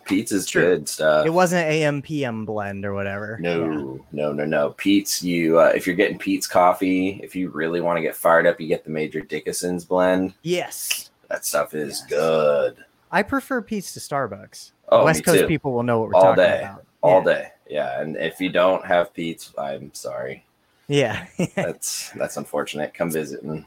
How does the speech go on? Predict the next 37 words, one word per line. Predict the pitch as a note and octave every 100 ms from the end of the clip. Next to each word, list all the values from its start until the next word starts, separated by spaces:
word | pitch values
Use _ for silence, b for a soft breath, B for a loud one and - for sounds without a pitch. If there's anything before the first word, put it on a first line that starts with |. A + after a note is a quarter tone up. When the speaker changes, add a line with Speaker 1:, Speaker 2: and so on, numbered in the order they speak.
| -
Speaker 2:
One | D3 E3 F3
of |
the | F3
better | D#3 C#3+ C#3+
chains | - A#2 G#2 G#2
for | A#2
sure. | - B2
Do | A2+ C#3+
you | F#3+ A3
have, | A#3 F3 D3
um, | C3+ A#2 G#2+ G2+ G2 G2 _ B B B -
uh, | C3 A2+ G2+ G2 G2 F#2
Phil's | - A3 A#3 B2+ F#2+ - -
up | B2 -
there? | A2+ G2 F#2+ _ _ _ _ _ -
Speaker 1:
Mm, | B2 C3 C3+ C#3 C3+ C#3 C3+ C3 C3 B2 A2 B B B _ - - _
no, | G2 G2+ A2 C3+ D3+ E3
not | D3 C3 D3
that | G#2+
I | G2+ A#2
know | B2 D#2 D2+
of. | D2+ D2+ E2+ F#2
What, | F#2 F#2+ - b b b
there's | G2 G2+
this | A2+ -
thing | - G#2+ B2
that's | A#2 G2
really | G2 F#2+ E2+
popular | E2 E2 F#2 F2+ F2 F2 E2+
with, | E2+ E2+ D2+ D2
like, | C2+ A#1+ - -
the | C#2 C2+
youths. | C2+ F#2 A2+ - - - -
Speaker 2:
<laughs> | - - - -
Speaker 1:
It's | F#2 - -
called, | - G2 F#2+ F2
um, | F2+ E2 D#2 C#2+ C#2+ C2+